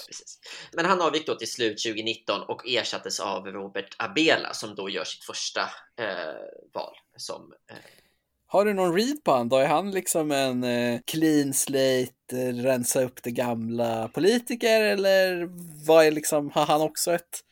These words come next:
Speaker 2: konto i Panama någonstans.
Speaker 1: Jag har inte läst jättemycket om honom överhuvudtaget, men han är ju en ganska anonym person.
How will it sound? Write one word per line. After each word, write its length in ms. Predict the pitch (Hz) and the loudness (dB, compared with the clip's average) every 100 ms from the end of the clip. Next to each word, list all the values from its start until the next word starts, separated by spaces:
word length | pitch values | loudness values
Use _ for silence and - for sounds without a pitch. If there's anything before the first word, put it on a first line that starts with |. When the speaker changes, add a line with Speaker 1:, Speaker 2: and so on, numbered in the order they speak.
| _ _ _ _ | _ _ _ _
Speaker 2:
konto 360 | 180 131 113 110 | 6 6 2 -4
i 60 | |
Panama 360 | 107 110 107 - | -2 -4 -4 -6
någonstans. 640 | - 98 - - - - 143 | -12 -14 -16 -18 -12 -8 -2
Speaker 1:
Jag 80 | |
har 60 | 151 | -2
inte 140 | 147 | 0
läst 240 | 120 113 - | 0 -2 -2
jättemycket 320 | 120 135 123 | -8 -10 -12
om 60 | 107 | -10
honom 120 | 95 | -10
överhuvudtaget, 340 | 90 101 104 | -8 -8 -8
men 80 | 117 | -6
han 200 | 123 147 | -4 -2
är 40 | 139 | -2
ju 100 | 175 | -2
en 80 | |
ganska 480 | 139 110 - 104 71 | -4 -4 -2 -2 -2
anonym 600 | 98 120 120 165 175 - | -8 -10 -8 -6 -6 -8
person. 200 | - - | -12 -12